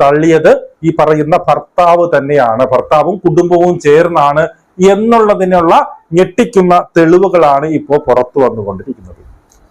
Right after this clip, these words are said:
വളരെ ഞെട്ടിക്കുന്ന തെളിവുകൾ. നമ്മുടെ, ആ, ഡോക്ടർ ഭാസ്കർ ക്രിട്ടിക് ആ ചാനൽ, അതിന്റെ ലിങ്ക് ഞാൻ കൊടുക്കാം, പോയി കാണാം. അതുപോലെ ത-,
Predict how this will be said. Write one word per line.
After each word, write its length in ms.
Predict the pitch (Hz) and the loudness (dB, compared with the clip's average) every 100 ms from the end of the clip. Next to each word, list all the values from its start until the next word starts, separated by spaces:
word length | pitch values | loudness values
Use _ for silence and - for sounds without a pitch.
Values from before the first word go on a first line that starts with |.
| _ - | _ 0
വളരെ 240 | 165 233 220 | 2 2 0
ഞെട്ടിക്കുന്ന 460 | 202 202 196 196 | -2 -4 -2 0
തെളിവുകൾ. 360 | 175 165 170 220 240 _ _ | 2 2 2 0 -2 _ _
നമ്മുടെ, 220 | 180 185 185 165 | 0 2 4 4
ആ, 200 | 165 160 160 | 4 2 2
ഡോക്ടർ 340 | 180 180 180 123 _ 127 | 0 0 -2 -4 _ -2
ഭാസ്കർ 420 | 165 185 - 151 - _ _ _ _ _ _ - 151 | 0 0 -2 -6 -6 _ _ _ _ _ _ -8 -2
ക്രിട്ടിക് 340 | 175 190 - - _ _ - - | 0 -2 -4 -14 _ _ -12 -2
ആ 360 | 165 208 214 180 | 2 4 2 0
ചാനൽ, 300 | 175 160 160 | 2 2 2
അതിന്റെ 180 | 156 170 160 | 0 0 -2
ലിങ്ക് 160 | 170 185 190 | 0 2 2
ഞാൻ 100 | 185 | 2
കൊടുക്കാം, 360 | 175 175 202 180 | 0 0 0 0
പോയി 140 | 175 170 | 0 0
കാണാം. 240 | 160 180 | 0 0
അതുപോലെ 280 | 170 185 185 | 0 0 0
ത-, 140 | 180 | 2